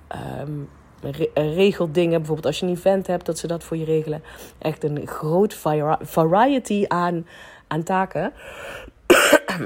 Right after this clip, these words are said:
En dan dus voornamelijk online. Ehm, even, even verder kijken, waar was ik ook alweer?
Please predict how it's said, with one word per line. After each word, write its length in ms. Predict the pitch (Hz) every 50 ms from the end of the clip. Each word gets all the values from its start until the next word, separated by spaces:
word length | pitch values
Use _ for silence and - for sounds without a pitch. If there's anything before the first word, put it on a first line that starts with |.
| - -
En 160 | - 185 190
dan 240 | 185 170 165 165 151 -
dus 220 | 170 165 170 160
voornamelijk 440 | - - 156 151 143 143 139 139 -
online. 440 | 160 147 139 127 123 127 156 214 339 - - _ _ _ _ _ _ _ _ _ _ _ _ _ _ _ _ - - - - - - - - - - _ _ - -
Ehm, 800 | - 185 175 165 160 160 160 160 156 156 156 156 156 151 151 151 143 143 - - - _ _ _ _ _ _ _ _ _ _ _ _ _ _ _ _ _ - - - - - - - _ - - - - - -
even, 220 | 165 160 151 151 - -
even 200 | 147 139 135 127
verder 240 | - 135 139 139
kijken, 260 | 127 - 127 127 127 135
waar 100 | 127 131
was 160 | 143 143 -
ik 100 | - -
ook 140 | - - -
alweer? 320 | 123 131 156 214 269